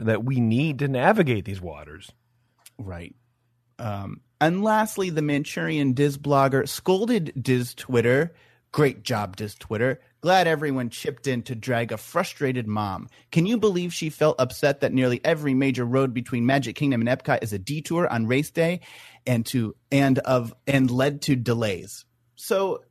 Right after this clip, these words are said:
Speaker 2: Diz Twitter weighing in on all sides, but I would say,
Speaker 1: <laughs>
Speaker 2: uh, a vast majority of them were really taking her to task.
Speaker 1: Yeah, and, you know, if I can offer, what was, what's this lady's, uh,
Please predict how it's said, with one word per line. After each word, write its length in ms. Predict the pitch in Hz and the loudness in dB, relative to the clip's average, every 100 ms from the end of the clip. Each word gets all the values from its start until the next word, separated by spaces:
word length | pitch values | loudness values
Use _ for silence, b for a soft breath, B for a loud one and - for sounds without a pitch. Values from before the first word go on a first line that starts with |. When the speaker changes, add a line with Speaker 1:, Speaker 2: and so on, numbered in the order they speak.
| _ _ _ _ b b b b b 175 | _ _ _ _ b b b b b -4
Speaker 2:
Diz 240 | 269 277 - | 0 0 0
Twitter 300 | 233 190 175 | 2 4 6
weighing 440 | 208 269 285 254 | 6 6 6 6
in 100 | 226 | 4
on 100 | 220 | 4
all 300 | 196 240 247 | 4 2 0
sides, 640 | - - 110 98 95 147 | -2 0 0 -2 -8 -6
but 260 | 151 139 156 | 2 2 4
I 160 | 123 117 | 2 0
would 140 | 120 | 0
say, 340 | - 123 117 | 0 0 0
Speaker 1:
<laughs> 140 | 104 104 | -4 -6
Speaker 2:
uh, 40 | 110 _ _ _ _ _ _ _ - - | -12 _ _ _ _ _ _ _ -6 0
a 60 | |
vast 380 | 127 127 135 - | 2 4 4 4
majority 480 | 147 120 127 123 117 | 4 6 6 6 4
of 120 | 110 107 | 0 -2
them 240 | 110 110 | -2 -2
were 280 | 107 104 101 | -4 -4 -6
really 460 | 101 131 147 147 | -4 -2 0 -2
taking 380 | 131 135 113 113 | -2 -2 -2 -4
her 220 | 95 110 98 | -4 -4 -4
to 140 | 104 | -8
task. 720 | - - 104 90 65 - - B B | -10 -4 -2 -2 -6 -12 -14 B B
Speaker 1:
Yeah, 360 | - 160 160 156 | 2 6 6 6
and, 220 | 180 170 175 - | 4 2 0 -2
you 120 | 180 160 | 4 6
know, 80 | |
if 100 | 147 | 6
I 80 | 180 | 6
can 160 | 185 143 | 6 4
offer, 400 | 143 170 165 147 | 6 6 6 4
what 160 | 139 | 4
was, 220 | 165 143 160 | 2 -2 4
what's 220 | 165 - | 4 4
this 220 | 180 - | 0 2
lady's, 400 | 160 165 165 147 | 2 4 2 2
uh, 320 | 151 147 143 | 4 6 4